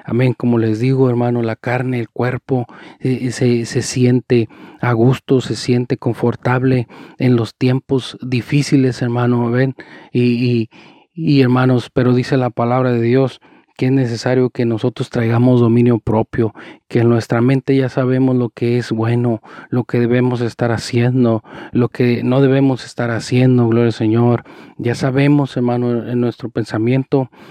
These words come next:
que es necesario que nosotros nos mantengamos en el camino de Dios, sigamos adelante en su presencia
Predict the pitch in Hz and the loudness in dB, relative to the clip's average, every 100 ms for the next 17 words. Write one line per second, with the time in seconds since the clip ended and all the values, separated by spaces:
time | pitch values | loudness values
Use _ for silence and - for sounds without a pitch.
0 | - - 120 127 127 110 120 123 - 120 | -20 -4 0 2 2 0 0 0 -2 -4
1 | 113 123 - 131 127 120 117 113 - 110 | -2 -4 -6 -8 -4 -4 -2 -4 -4 -2
2 | 113 120 127 123 - 110 107 - 113 117 | 0 0 0 -2 -2 -2 -2 0 0 2
3 | 110 104 113 123 - - - - - 123 | 0 2 0 0 -4 -16 -20 -20 -4 0
4 | 117 120 123 117 113 110 113 120 - 113 | 2 2 0 0 2 2 2 0 -2 -4
5 | 117 107 104 - 120 120 - 117 | -6 -6 -6 -2 -2 -2 -4 -4